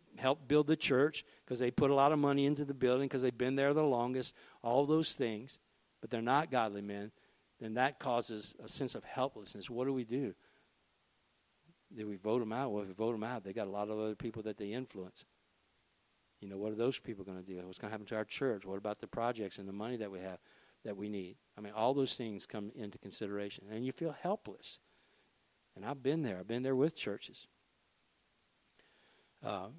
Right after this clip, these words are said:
and so then, then there's, then there's always the issue of, of departure or correction, and those are never easy to do either. So, man, elders need to be above reproach for the sake of the church, right?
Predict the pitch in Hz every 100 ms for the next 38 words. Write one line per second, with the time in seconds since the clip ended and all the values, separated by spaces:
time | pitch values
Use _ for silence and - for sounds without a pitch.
0 | 185 127 113 - 113 113 123 123 123 123
1 | 120 110 117 123 123 117 123 123 113 120
2 | 117 - 117 107 110 131 113 101 98 -
3 | 110 - 117 113 - 113 101 - 110 104
4 | 104 - 104 104 _ _ _ 110 107 104
5 | 104 101 98 104 101 101 95 98 98 101
6 | 98 92 113 101 - - - _ 120 120
7 | 120 - 120 123 117 120 110 107 110 107
8 | 110 107 98 104 104 101 101 98 - 101
9 | 95 - - - _ _ _ _ _ _
10 | _ _ _ _ _ _ - 120 123 -
11 | 147 123 107 - 156 - - - _ _
12 | _ _ _ _ _ _ _ _ _ _
13 | _ _ _ _ 110 120